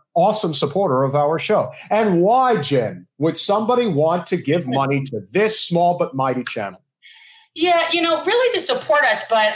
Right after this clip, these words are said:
Speaker 2: all of our money that we raise goes to our five oh one C four Gen Core organization. And we do things like, I'm actually sitting here thinking that I'm gonna send some money to Matthew because to fight for the idea of having them get on the ballot, I think is an important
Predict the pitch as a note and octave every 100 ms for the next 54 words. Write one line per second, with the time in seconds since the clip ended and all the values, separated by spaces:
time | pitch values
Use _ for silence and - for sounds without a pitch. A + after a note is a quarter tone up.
0 | A3+ B3+ E4+ E4+ - A#3 A3+ G#3+ G3 G3
1 | F#3+ F#3+ F3+ F#3+ G#3+ F#3+ F#3 F3+ F3 F#3
2 | F3+ F3+ G#3 F#3+ F#3 F3+ - - G3+ G3
3 | G#3+ G#3+ G#3+ G#3+ A#3+ A3+ A#3 A3 A3 G#3
4 | G#3 G#3+ A3+ G#3+ G#3 G#3+ A3 G3 F#3+ F3+
5 | F#3+ F3+ F3+ F3+ - - - - C4 C4
6 | A#3+ D4 C#4 C#4 D#4 E4 C4 A#3+ A3+ G#3+
7 | A#3 B3+ C4 C4 B3+ B3 A#3 A3+ A3 A3
8 | A3 G#3+ G3+ G3+ G3+ G3 G#3+ G3 F#3 G3+
9 | G3 F#3+ F#3 F3 F3 F3+ F3+ D#3+ D3+ E3
10 | E3 F#3 F3 E3+ E3 - - E3 - G3
11 | F#3 - F#3+ F3+ F3+ E3 F3 F3 E3 -
12 | E3+ E3 E3 D#3+ D#3+ - E3+ E3 D#3+ E3
13 | D#3+ D#3+ D#3 D#3 D#3 D#3 D#3 E3+ D#3+ D#3
14 | E3 D#3+ - F3+ F3+ E3 E3